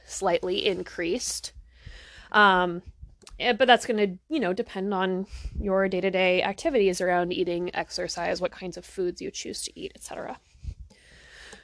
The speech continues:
So, different styles of diabetes, uh, according to etiology, but same symptoms overall. So what I'm going to do now is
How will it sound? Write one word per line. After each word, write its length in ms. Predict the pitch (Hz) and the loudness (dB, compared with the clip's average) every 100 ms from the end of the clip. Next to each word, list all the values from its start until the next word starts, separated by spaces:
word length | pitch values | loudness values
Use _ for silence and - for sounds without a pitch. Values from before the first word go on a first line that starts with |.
| - | -6
So, 420 | - 294 262 269 - - - - - _ _ _ _ _ _ _ _ - | 6 8 10 6 2 -16 -10 -10 -12 _ _ _ _ _ _ _ _ 0
different 320 | 349 381 339 | 4 4 2
styles 320 | 320 294 294 | 6 6 6
of 80 | 269 | 6
diabetes, 800 | 254 240 214 214 214 208 - - - - - _ - | 6 4 2 0 0 0 -2 -6 -12 -20 -20 _ -4
uh, 320 | - 202 196 190 _ _ _ | 4 8 8 6 _ _ _
according 400 | 208 - 220 220 | -10 -2 0 0
to 160 | 214 208 | -2 0
etiology, 560 | 190 190 175 180 185 196 | 2 4 4 2 0 -2
but 280 | 262 247 _ | -2 -4 _
same 260 | - 349 370 | -6 -2 -2
symptoms 840 | - 220 208 190 151 151 - - _ _ _ _ - - _ - | 0 -2 0 -2 -2 -4 -6 -8 _ _ _ _ -20 -20 _ 0
overall. 560 | 202 185 165 - - - _ _ _ - _ _ | 2 4 2 0 -4 -12 _ _ _ -20 _ _
So 340 | - 294 262 226 | 2 6 8 8
what 220 | 247 277 | 6 4
I'm 220 | 320 359 | 2 2
going 180 | 330 302 | 0 -2
to 120 | 285 | -4
do 200 | 226 240 | -2 0
now 420 | 220 190 156 185 - | 2 2 2 0 0
is 680 | 214 220 220 214 - - | 2 4 2 2 -4 -6